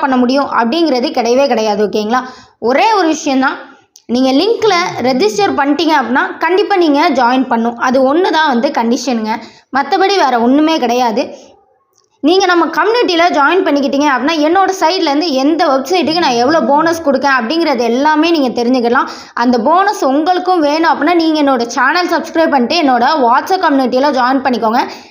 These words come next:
டிஸ்கிரிப்ஷன்ல நான் லிங்க் எல்லாம் கொடுத்துருக்கேன். இந்த வீடியோல பார்த்தீங்க அப்படின்னா, நான் வந்து ஒரு சூப்பரான, அமேசிங்கான ஒரு வெப்சைட் பத்தின டீட்டெயில் தான் சொல்ல போறேன். இந்த வெப்சைட் இந்த மந்த் லான்ச் ஆன வெப்சைட்டுங்க.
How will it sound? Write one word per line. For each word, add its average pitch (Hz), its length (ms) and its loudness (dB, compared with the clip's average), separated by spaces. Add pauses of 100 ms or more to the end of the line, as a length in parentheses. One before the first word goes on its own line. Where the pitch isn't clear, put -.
(200)
டிஸ்கிரிப்ஷன்ல 339 760 0
நான் 240 160 2
லிங்க் 294 240 2
எல்லாம் 254 180 0
கொடுத்துருக்கேன். 226 480 -2 (240)
இந்த - 200 -4
வீடியோல 330 520 2
பார்த்தீங்க 269 280 0 (100)
அப்படின்னா, 247 280 -2 (160)
நான் 294 260 2
வந்து 254 220 2
ஒரு 240 100 0 (120)
சூப்பரான, 277 600 0
அமேசிங்கான 277 680 0
ஒரு 220 160 0
வெப்சைட் 247 400 -2
பத்தின 254 340 0
டீட்டெயில் 247 320 0
தான் 262 120 -2
சொல்ல 214 200 2
போறேன். 233 180 -2 (420)
இந்த 392 140 2 (120)
வெப்சைட் 381 340 -2 (220)
இந்த 370 180 2 (140)
மந்த் 349 200 0 (100)
லான்ச் 269 280 0
ஆன 277 160 2
வெப்சைட்டுங்க. 220 460 -4